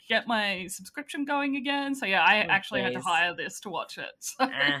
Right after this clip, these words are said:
Speaker 2: I have it on Blu-ray somewhere, but I know
Speaker 1: What?
Speaker 2: it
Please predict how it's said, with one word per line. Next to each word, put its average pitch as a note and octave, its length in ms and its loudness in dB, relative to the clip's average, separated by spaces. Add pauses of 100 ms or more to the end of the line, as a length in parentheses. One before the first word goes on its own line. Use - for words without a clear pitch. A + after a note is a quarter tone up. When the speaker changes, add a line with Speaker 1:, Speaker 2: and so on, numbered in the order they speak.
(160)
Speaker 2:
I G3 100 4
have C4 260 2
it E4 160 2
on D#3 600 0
Blu-ray C3+ 560 0
somewhere, B2 600 -4
but B2+ 320 -4
I C#3+ 200 0
know E3 320 4
Speaker 1:
What? - 280 2
Speaker 2:
it F3+ 220 -6